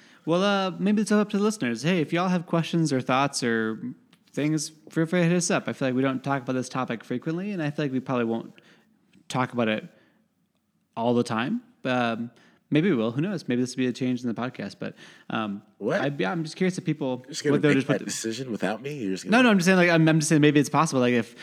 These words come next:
Speaker 1: if we keep talking about stuff or people have questions, then maybe we'll talk about this stuff more. I don't know.
Speaker 2: Yeah, I'm open. I think the pod should be open,
Speaker 1: Yeah.
Speaker 2: uh, to anything. I was li-, talking to a guy. He's at the house the other night, and he was like, "A D, I didn't know your middle name was Neil." I was like,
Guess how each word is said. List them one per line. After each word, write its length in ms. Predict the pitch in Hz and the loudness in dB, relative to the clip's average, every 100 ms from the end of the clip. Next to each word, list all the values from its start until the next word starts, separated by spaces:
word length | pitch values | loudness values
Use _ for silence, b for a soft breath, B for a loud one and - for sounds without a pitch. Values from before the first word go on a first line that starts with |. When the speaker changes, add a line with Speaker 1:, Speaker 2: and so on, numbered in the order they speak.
| B - | B -6
Speaker 1:
if 160 | 123 - _ _ 131 | -6 -8 _ _ -2
we 120 | 123 | 0
keep 160 | 131 117 | 0 0
talking 160 | 131 | 0
about 140 | 113 107 | -2 -2
stuff 240 | 123 135 | -4 -2
or 80 | 120 | -4
people 220 | 120 127 | -2 0
have 140 | 117 - | 0 -2
questions, 400 | 139 - 107 101 | -4 -2 -2 0
then 80 | 107 | -2
maybe 120 | 107 | -2
we'll 160 | 107 104 | -4 -4
talk 180 | 123 | -6
about 140 | - 98 | -6 -8
this 80 | 92 | -10
stuff 160 | 95 | -12
more. 160 | 95 92 | -10 -10
I 80 | 104 | -8
don't 100 | 110 | -6
know. 60 | 117 | 0
Speaker 2:
Yeah, 220 | 117 80 B B - | 0 -2 B B 2
I'm 180 | 143 180 | 2 6
open. 380 | 175 170 170 120 | 2 2 -2 0
I 100 | 185 | 2
think 160 | 226 185 | 2 0
the 60 | |
pod 300 | 143 151 139 - | 0 2 2 0
should 120 | 123 | -2
be 140 | 123 | -2
open, 460 | 107 107 113 104 98 b b b _ | 0 0 -2 -4 -8 b b b _
Speaker 1:
Yeah. 200 | 110 98 | -6 -4
Speaker 2:
uh, 240 | 110 107 104 | -4 -6 -6
to 200 | - 95 | -6 -4
anything. 300 | 90 82 80 | -4 -6 0
I 80 | 151 | 2
was 140 | 143 | 2
li-, 180 | 156 117 | -2 0
talking 300 | 135 131 123 | -2 -2 -2
to 140 | 123 | -2
a 40 | 110 | 2
guy. 400 | 110 104 104 82 | 2 2 0 -4
He's 160 | 110 101 | -10 -6
at 120 | 101 | -6
the 80 | 92 | -4
house 260 | 98 95 98 | -4 -4 -4
the 60 | |
other 140 | 90 85 | -8 -6
night, 280 | 87 85 - _ _ | -8 -10 -14 _ _
and 140 | 95 90 | -14 -10
he 60 | |
was 140 | 90 92 | -10 -8
like, 220 | 87 85 _ _ - | -10 -10 _ _ -8
"A 120 | 120 | -4
D, 320 | 135 104 90 - _ _ _ | -2 -2 -4 -10 _ _ _
I 60 | 135 | -8
didn't 140 | 131 | -6
know 60 | 95 | -6
your 140 | 85 | -6
middle 160 | 82 85 | -8 -8
name 140 | 85 85 | -8 -10
was 140 | 82 - | -12 -8
Neil." 280 | 90 98 110 B B B B _ _ | -6 -6 -10 B B B B _ _
I 80 | 123 | -4
was 100 | 135 | -2
like, 140 | 127 | -4